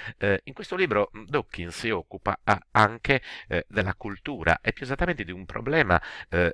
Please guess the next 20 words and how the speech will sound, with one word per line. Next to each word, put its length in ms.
che 140
lui, 280
eh, 180
giudica 400
analogo, 680
eh, 260
a 100
quello, 500
eh, 480
mm, 140
dell'evoluzione 560
biologica, 500
l'evoluzione 440
della 180
cultura. 520
Come 280
avviene 320
la 100
dinamica 480
culturale? 680